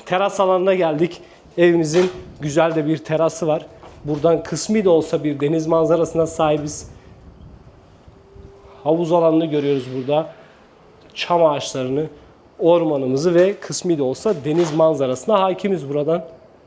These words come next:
Denize bir kilometrelik bir mesafedeyiz. Dilersek yürüyerek gidebiliriz ama araçla da beş dakikada istediğimiz lokasyona gidebiliyoruz.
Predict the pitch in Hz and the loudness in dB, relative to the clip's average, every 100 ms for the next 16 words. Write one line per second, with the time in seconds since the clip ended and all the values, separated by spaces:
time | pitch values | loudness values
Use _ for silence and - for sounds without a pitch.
0 | - - _ _ _ _ _ _ _ _ | -20 -20 _ _ _ _ _ _ _ _
1 | _ _ - 160 208 151 180 160 165 170 | _ _ -16 0 2 2 0 0 -4 2
2 | 165 165 160 156 160 151 151 147 156 147 | 4 4 2 -4 -2 -2 -2 -2 -4 -4
3 | 147 147 147 - - - - - 233 240 | -6 -6 -8 -12 -20 -20 -20 -10 -2 0
4 | 160 190 180 175 185 175 196 - 156 175 | 0 -2 -2 -2 2 2 2 -2 0 0
5 | 170 151 151 156 143 151 - - - - | 2 -2 0 0 2 -2 -6 -20 -20 -8
6 | 151 139 - 113 139 120 135 - 113 - | -4 -4 -4 -8 -8 -6 -6 -8 -14 -16
7 | - 117 156 160 - - - - - 156 | -14 -8 -8 -8 -18 -20 -18 -16 -8 -6
8 | 131 143 156 160 131 127 135 120 127 180 | -4 -4 -2 -2 -4 -6 -6 -10 -8 -6
9 | 175 165 170 147 123 170 | -4 -2 -2 -2 -6 -8